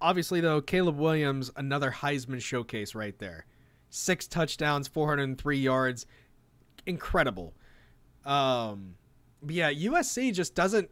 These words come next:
overall seem like they're gonna be one of the top teams out of the Pac-twelve this year, even though they, they, a lot of people had them pro-,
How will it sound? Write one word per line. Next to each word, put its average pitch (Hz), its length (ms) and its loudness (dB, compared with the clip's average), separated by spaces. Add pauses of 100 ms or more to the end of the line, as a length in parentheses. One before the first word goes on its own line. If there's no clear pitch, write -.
overall 156 460 2
seem 151 300 -6
like 143 220 0
they're 127 140 -2
gonna 127 240 -2
be 120 460 -2 (540)
one 143 180 -2
of 139 40 0
the 131 60 -2
top 131 300 -2
teams 135 240 -4
out 123 100 0
of 113 40 -4
the 107 60 -6
Pac-twelve 120 880 -2 (960)
this 135 460 -4
year, 135 240 4
even 165 240 0
though 196 80 4
they, 185 120 4
they, 143 320 -6 (840)
a 247 60 -10
lot 233 220 2
of 226 40 0
people 226 260 0
had 247 260 0
them 180 240 -2
pro-, 139 160 0